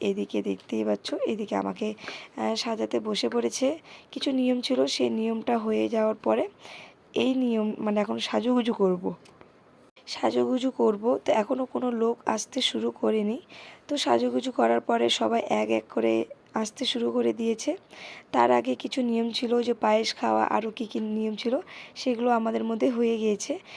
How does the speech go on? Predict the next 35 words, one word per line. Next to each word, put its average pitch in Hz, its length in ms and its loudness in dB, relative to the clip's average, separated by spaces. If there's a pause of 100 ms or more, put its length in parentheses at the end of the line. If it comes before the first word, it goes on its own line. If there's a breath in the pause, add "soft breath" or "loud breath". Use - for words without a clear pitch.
(160 loud breath)
সেটা - 220 -8
তোমাদেরকে 262 500 0
পরে 233 320 6
শেয়ার 247 360 4
করব, 220 400 0
তোমরা 214 600 0 (400 loud breath)
দেখতেই 226 480 0
পারবে। 208 440 2 (240)
আর 208 380 0
এই 214 180 -2
যে, 233 220 -4 (1500 loud breath)
তো 240 100 2
আমি, 247 500 2
আমার 240 280 2
মোবাইলে 254 280 4
তো 262 100 2
কোনো 254 200 2
ভিডিও 233 320 0
করা 240 240 6
হয়নি, 269 460 4 (480 loud breath)
তো 254 360 4
অল্প 233 360 4
অল্প 247 240 4
করে 254 220 4
সবার 240 340 4
মোবাইলে 240 340 2
ভিডিও 226 340 0
করা 226 200 4
হয়েছে, 226 320 2
সেগুলো 226 320 0
নিয়ে 220 220 0
নিয়ে 226 200 0
আমি 220 160 -2
এখন 233 240 -6 (340 loud breath)
ছাড়ছি। 233 500 -2